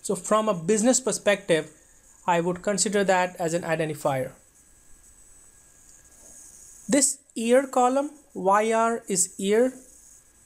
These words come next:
this is gonna be an attribute to date. So an attribute is something which we can derive from an identifier.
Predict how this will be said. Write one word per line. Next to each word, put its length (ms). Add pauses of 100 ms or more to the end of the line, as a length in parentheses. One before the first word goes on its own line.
(120)
this 260
is 140
gonna 260
be 120
an 100
attribute 760
to 100
date. 400 (1160)
So 160
an 120
attribute 720 (240)
is 220
something 600 (120)
which 240
we 60
can 320
derive 600 (360)
from 480
an 160
identifier. 720